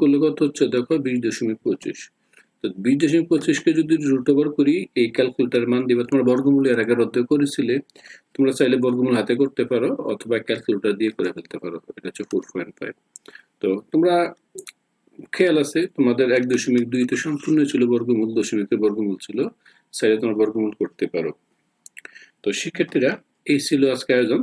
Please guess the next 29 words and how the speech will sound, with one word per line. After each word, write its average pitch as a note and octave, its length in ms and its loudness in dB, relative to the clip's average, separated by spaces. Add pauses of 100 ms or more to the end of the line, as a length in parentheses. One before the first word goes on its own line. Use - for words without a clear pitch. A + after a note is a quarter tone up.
তবে C3+ 200 2
এটা A#2 180 -4
একটু - 180 -8
সুন্দর G#2+ 200 -2
করে B2+ 180 0
লিখে G2+ 160 -8
ফেলবে C3+ 280 -2
লাস্ট G#2 200 -6
লাইনটা, A#2+ 300 -4 (680)
অর্থাৎ - 240 -8
ক্রমিক A2 280 0
সমানুপাত A2+ 460 -2
হচ্ছে B2+ 180 -4 (120)
ওয়ান G#2 160 -2 (120)
পয়েন্ট G#2+ 320 -4
ফাইভ, A#2 240 0 (800)
ফোর G2+ 140 -2 (100)
পয়েন্ট G#2+ 280 -4
ফাইভ A#2+ 140 0 (160)
সমানুপাত F#2+ 460 -4 (100)
চিহ্ন, A2 180 -6 (380)
এই G2 120 -8
ফোর - 160 -4 (120)
পয়েন্ট G#2 240 -6 (100)
ফাইভ A2+ 200 -2 (1040)
এই F#2 60 -8 (100)
তৃতীয়টা - 460 -4
লিখে E2 200 -16
ফেলবা, D2+ 240 -12